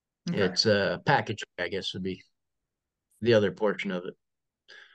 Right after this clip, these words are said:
Speaker 1: Okay.
Speaker 2: Uh,
Speaker 1: S-, so, okay.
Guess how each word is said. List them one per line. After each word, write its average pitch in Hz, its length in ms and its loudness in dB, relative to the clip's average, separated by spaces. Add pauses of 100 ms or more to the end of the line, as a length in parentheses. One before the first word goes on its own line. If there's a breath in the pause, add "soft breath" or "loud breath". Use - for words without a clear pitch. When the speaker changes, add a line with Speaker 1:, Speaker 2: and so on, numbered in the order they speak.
(1120 soft breath)
Speaker 1:
Okay. 254 160 0 (360)
Speaker 2:
Uh, 92 280 -4
Speaker 1:
S-, - 200 -16 (720)
so, 165 600 4
okay. 170 260 0